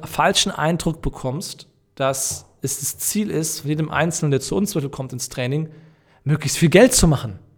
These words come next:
Wir haben genauso die Leute bei uns im Training, die einfach nur dasselbe Geld machen wollen wie vorher, aber einfach ohne Stress. Oder die einfach eine andere Art von Tätigkeit aufnehmen wollen, wo sie halt nicht mehr eins zu eins arbeiten, sondern einfach den Sprung machen wollen auf ein Gruppencoaching.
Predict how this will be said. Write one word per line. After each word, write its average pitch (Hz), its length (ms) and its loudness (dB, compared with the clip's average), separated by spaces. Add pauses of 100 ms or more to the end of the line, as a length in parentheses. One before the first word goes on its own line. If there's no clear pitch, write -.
(720)
Wir 135 100 -2
haben 160 100 2
genauso 196 400 2
die 202 60 6
Leute 170 280 8
bei 143 100 0
uns 139 180 -2
im 143 100 -2
Training, 139 320 0
die 147 60 0
einfach 156 280 -2
nur 165 640 2
dasselbe 208 360 0
Geld 175 220 2
machen 160 220 6
wollen 156 140 8
wie 151 80 4
vorher, 208 320 -4
aber 165 160 -2
einfach 165 180 -6
ohne 196 160 -4
Stress. - 580 -6 (680)
Oder 151 80 -4
die 151 100 -2
einfach 196 500 0 (640)
eine 185 120 -4
andere 202 320 0
Art 202 200 0
von 190 180 -6
Tätigkeit 220 520 -6
aufnehmen 151 440 -2
wollen, 117 280 -6 (160)
wo 147 80 -6
sie 156 80 -6
halt 156 100 -6
nicht 190 200 -8
mehr 175 100 -6
eins 180 200 -6
zu 196 80 -4
eins 202 240 2
arbeiten, 185 380 6
sondern 165 220 2
einfach 170 160 -2
den 170 80 0
Sprung 175 320 -6
machen 170 240 -2
wollen 165 200 0
auf 160 180 -4
ein 170 180 -6
Gruppencoaching. 143 680 -6